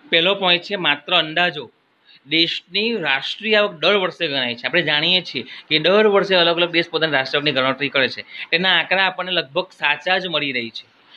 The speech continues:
પરંતુ દેશની જે વસ્તી છે, એ દર વર્ષે ગણાતી નથી, કેમ કે ભારતનો વસ્તી દર દર દસ વર્ષે ગણાય છે. આ એમ સી ક્યુ માં પૂછાય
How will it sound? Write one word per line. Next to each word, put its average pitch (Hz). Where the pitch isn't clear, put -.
પરંતુ 202
દેશની 180
જે 190
વસ્તી 165
છે, 160
એ 143
દર 147
વર્ષે 175
ગણાતી 143
નથી, 147
કેમ -
કે 156
ભારતનો 151
વસ્તી 160
દર 170
દર 156
દસ 151
વર્ષે 147
ગણાય 123
છે. 123
આ 139
એમ 135
સી 165
ક્યુ 160
માં 160
પૂછાય 170